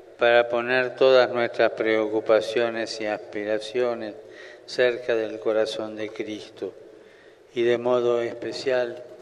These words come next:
le pedimos por los que han perdido la esperanza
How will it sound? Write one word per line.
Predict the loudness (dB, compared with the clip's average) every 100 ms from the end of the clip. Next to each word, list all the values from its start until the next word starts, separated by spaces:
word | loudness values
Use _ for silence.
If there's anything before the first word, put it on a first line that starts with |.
| -20 -20 -20 -6
le | -2
pedimos | 0 0 0 -2 -4 -2
por | -2 0
los | 0 -2
que | -2
han | -2
perdido | 2 0 2 0 4 4
la | 4
esperanza | 0 -2 2 2 2 -2 -8 -12 -14